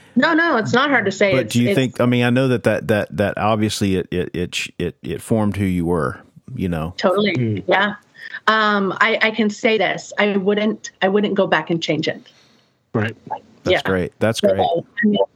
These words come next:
Speaker 1: it definitely propelled me to this very moment where if I didn't have all these abilities and all these strengths and all this character and
Speaker 3: Mm-hmm.
Speaker 1: personality, well, then I couldn't go back and do what I do now.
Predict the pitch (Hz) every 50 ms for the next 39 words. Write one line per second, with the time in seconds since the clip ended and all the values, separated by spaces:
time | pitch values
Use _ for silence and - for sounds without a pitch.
0 | _ - 214 208 175 - 220 220 226 226 233 220 202 - 208 208 208 202 196 196
1 | 196 - 220 208 208 - 214 202 208 202 202 202 202 190 190 185 180 175 175 175
2 | 202 - _ _ _ _ _ _ _ _ _ - - 233 208 180 208 196 202 -
3 | 190 208 208 196 196 190 190 190 196 190 190 185 175 170 170 170 - 196 190 190
4 | 190 190 185 185 175 180 180 - - - - - - 196 196 226 208 208 214 -
5 | 214 208 202 196 - 185 - - - 220 208 202 196 196 190 190 - - 196 202
6 | 208 208 214 202 202 196 202 202 185 175 165 220 226 220 208 196 185 175 170 165
7 | 165 165 165 - 180 175 - 180 196 208 214 208 202 202 196 196 202 - - -
8 | - - - - - - - - 226 220 214 202 196 - - - - 226 233 226
9 | 220 226 226 233 240 233 233 - - - - 339 302 294 285 277 285 - 320 233
10 | 208 196 190 185 190 196 - - - - - 214 160 151 156 165 160 151 160 -
11 | 254 247 262 269 262 247 233 214 214 220 208 226 226 220 208 226 220 214 - 208
12 | 220 220 - 269 240 196 214 208 208 208 202 202 202 202 202 202 202 196 185 160
13 | 202 196 190 185 196 190 185 180 180 160 160 165 165 156 151 147 - - - 202